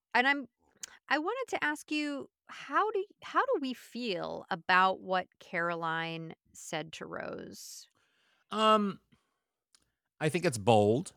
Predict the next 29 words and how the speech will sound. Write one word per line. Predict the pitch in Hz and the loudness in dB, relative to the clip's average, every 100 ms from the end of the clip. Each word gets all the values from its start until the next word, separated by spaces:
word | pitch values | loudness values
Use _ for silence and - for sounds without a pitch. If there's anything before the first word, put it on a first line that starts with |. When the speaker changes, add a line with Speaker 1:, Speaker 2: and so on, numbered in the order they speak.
| _ | _
Speaker 2:
I | 107 | -10
think | 110 | -8
it's | - | -4
very | 107 110 | -2 -2
bold | 107 104 90 95 | 0 0 0 -2
of | 87 | -6
her | 98 90 87 85 - | -4 -4 -4 -8 -10
to | 98 | -10
be | 95 90 90 85 | -8 -6 -6 -8
so | - - 92 87 85 85 76 _ _ _ _ | -8 -6 -4 -2 -2 -4 -6 _ _ _ _
forward | 110 95 85 82 82 | -2 -2 -2 -4 -6
in | 85 | -8
this. | 85 82 107 - _ _ _ _ 117 | -10 -10 -12 -14 _ _ _ _ -2
Uh, | 113 101 | 0 0
I | 113 | 0
don't | 143 151 | 0 -2
think | 131 | -2
I | 101 107 | -2 -2
would | 104 | -2
do | 101 | -4
the | 95 | -6
same | 92 98 95 92 | -6 -6 -6 -10
thing. | - - 143 151 143 | -14 -4 -2 0 -2
However, | 131 - 151 147 165 147 160 151 131 - _ _ _ _ _ _ _ _ _ - | -4 -6 -2 2 2 4 6 8 6 2 _ _ _ _ _ _ _ _ _ -4
I | 139 | -2
relate | 143 139 143 190 - | 0 0 -2 -4 -4
to | 208 | -4
her, | 156 135 143 135 127 127 - | -4 -2 0 2 0 -2 -4
um, | 117 107 101 95 | -4 -4 -4 -8